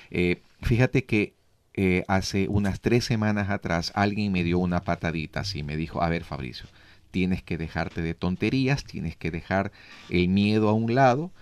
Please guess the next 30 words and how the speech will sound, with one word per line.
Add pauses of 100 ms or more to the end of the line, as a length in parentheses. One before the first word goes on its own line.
(300)
y,
y,
y
tú
tienes
que
empezar
a
darte
a
conocer
más
con
la
gente.
Lo
que
tú, (320)
lo
que
tú
proyectas,
lo
que
tú
hablas,
lo
que (220)
tus
capacitaciones,